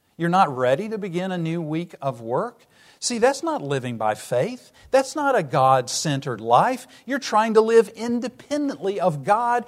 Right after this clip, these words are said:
and His Word. And the result is, verse two, anxious toil.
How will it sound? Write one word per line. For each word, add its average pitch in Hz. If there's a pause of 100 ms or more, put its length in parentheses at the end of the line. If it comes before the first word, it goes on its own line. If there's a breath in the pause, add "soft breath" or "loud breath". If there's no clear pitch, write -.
(160 loud breath)
and 226
His 214
Word. 202 (180 loud breath)
And 185
the 180
result 170
is, 147 (440)
verse 107
two, 170 (320)
anxious 131
toil. 113